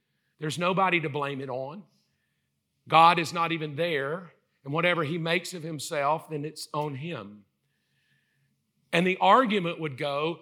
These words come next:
that if we wanted to assess statistically who does better, do the people who serve God, where God's in charge of everything, do better than the people who don't even believe in God,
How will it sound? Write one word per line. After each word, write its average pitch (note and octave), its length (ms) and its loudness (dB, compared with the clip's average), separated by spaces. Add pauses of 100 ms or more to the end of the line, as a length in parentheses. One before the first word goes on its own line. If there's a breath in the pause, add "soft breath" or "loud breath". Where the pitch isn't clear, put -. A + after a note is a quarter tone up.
(140)
that D#3+ 100 -4
if D#3+ 100 -6
we F3+ 80 -6
wanted F3 280 -4
to E3 120 -2
assess G3+ 640 0
statistically E3+ 920 -4
who F3+ 240 -4
does F3 420 -4
better, G#2 420 -10 (920 loud breath)
do D#3 100 -2
the E3 120 0
people G3 400 -4
who E3+ 160 0
serve F3+ 440 0
God, E3+ 460 4
where E3 120 -2
God's E3+ 380 2
in D#3 120 -8
charge D#3 300 -2
of C#3+ 80 -4
everything, E3 540 -2
do C#3 140 -6
better C#3 480 -2 (320 loud breath)
than D#3 180 -4
the D#3 100 -6
people E3 420 -6
who E3 160 -2
don't E3+ 200 0
even D3+ 200 -6
believe E3 360 -4
in A#2 160 -10
God, G2+ 300 -14